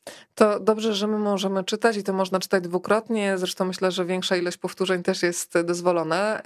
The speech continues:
Krótki komunikat dla państwa, którzy są z nami. Można się oczywiście tradycyjnie tym spotkaniem dzielić, a można to zrobić w prosty sposób. Wystarczy nacisnąć guzik udostępnij pod tymi oknami, w których jesteśmy widoczne. Widzę, że państwo się już mędu-, meldują z Kilonii, z Gdańska.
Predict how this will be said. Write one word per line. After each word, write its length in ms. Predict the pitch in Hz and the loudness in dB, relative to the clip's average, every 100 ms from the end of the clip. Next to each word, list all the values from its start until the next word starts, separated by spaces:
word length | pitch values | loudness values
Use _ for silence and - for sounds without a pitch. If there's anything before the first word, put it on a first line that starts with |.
| 180 | -4
Krótki 320 | 233 247 220 | -2 0 0
komunikat 440 | 220 202 214 214 | 0 2 2 2
dla 120 | 185 185 | 2 2
państwa, 360 | 196 202 196 | 2 2 -2
którzy 220 | 185 175 | -2 -2
są 160 | 175 180 | 0 0
z 80 | 175 | 0
nami. 200 | 208 202 | 0 0
Można 260 | 196 196 | 0 0
się 120 | 180 180 | -2 -2
oczywiście 360 | 185 190 202 | -4 -4 -2
tradycyjnie 640 | 190 196 196 202 208 185 170 | 2 2 2 2 0 0 0
tym 200 | 196 190 | -2 0
spotkaniem 560 | - 175 190 175 165 | -2 -2 0 0 0
dzielić, 420 | 160 151 240 302 - - - - | 0 2 0 -4 -10 -12 -12 -2
a 80 | 330 | 2
można 240 | 370 330 | 2 2
to 100 | 247 | 2
zrobić 280 | 240 226 220 | 2 0 0
w 40 | - | 0
prosty 260 | 220 208 | 0 0
sposób. 380 | - 202 214 190 | 0 0 0 -2
Wystarczy 420 | 185 - 185 190 | 0 2 2 0
nacisnąć 460 | 175 170 180 180 170 | -2 0 0 -2 0
guzik 400 | 175 175 175 - | 0 0 -2 -6
udostępnij 680 | - 214 180 - 190 180 170 | -2 0 2 2 0 0 -4
pod 160 | - - | -6 -2
tymi 220 | 175 165 | 0 0
oknami, 360 | 160 180 170 | 0 0 0
w 40 | 160 | -4
których 280 | - 170 170 | -4 -2 0
jesteśmy 640 | 160 170 165 165 156 151 156 | 0 -2 0 0 0 -2 -2
widoczne. 560 | 180 156 156 - 196 247 - - - | -2 0 0 0 0 -2 -8 -16 -8
Widzę, 180 | 247 277 | 0 2
że 100 | 240 | 2
państwo 340 | 233 240 247 220 | 0 -4 -2 -2
się 120 | 214 | -2
już 140 | 202 | -2
mędu-, 400 | 208 202 196 190 | -2 -2 -2 -2
meldują 460 | 208 202 190 180 170 | 0 0 0 -2 -2
z 120 | - | -4
Kilonii, 560 | - 262 190 156 156 156 | -4 0 0 -2 -4 -4
z 440 | - 190 180 175 | -2 0 0 0
Gdańska. 760 | 180 220 208 196 - 160 - | 2 2 2 -2 -2 -2 -2